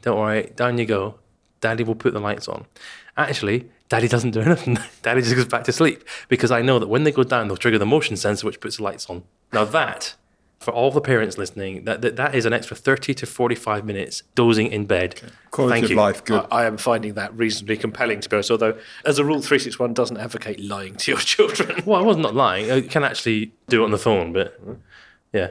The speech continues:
Speaker 1: you know, I can't actually switch it on, but the motion sensor does it.
Speaker 3: Daddy,
Speaker 2: Okay,
Speaker 3: Daddy,
Speaker 2: Ben.
Speaker 3: Daddy
Speaker 1: Hold
Speaker 3: put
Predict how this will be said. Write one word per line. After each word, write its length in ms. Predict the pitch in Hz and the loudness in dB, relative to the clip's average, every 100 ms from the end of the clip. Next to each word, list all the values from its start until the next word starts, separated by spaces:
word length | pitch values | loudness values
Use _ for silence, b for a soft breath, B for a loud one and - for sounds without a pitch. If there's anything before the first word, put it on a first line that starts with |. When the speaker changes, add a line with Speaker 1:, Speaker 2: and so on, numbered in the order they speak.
| - | -6
Speaker 1:
you 40 | 120 | -4
know, 60 | |
I 60 | 95 | -2
can't 180 | 135 123 | 0 0
actually 220 | 110 107 | 0 -2
switch 340 | - 127 117 - | 0 0 0 -2
it 40 | |
on, 140 | 87 | -4
but 60 | 92 | -2
the 60 | 110 | 0
motion 280 | 120 - 92 | 0 0 -6
sensor 220 | 87 87 | -4 -4
does 160 | 90 87 | -6 -8
it. 180 | - | -8
Speaker 3:
Daddy, 200 | - 156 | 0 2
Speaker 2:
Okay, 140 | - 147 | 4 2
Speaker 3:
Daddy, 200 | 123 127 | 4 4
Speaker 2:
Ben. 220 | 123 127 | 4 2
Speaker 3:
Daddy 160 | 135 135 | 0 4
Speaker 1:
Hold 160 | |
Speaker 3:
put 40 | 190 | 6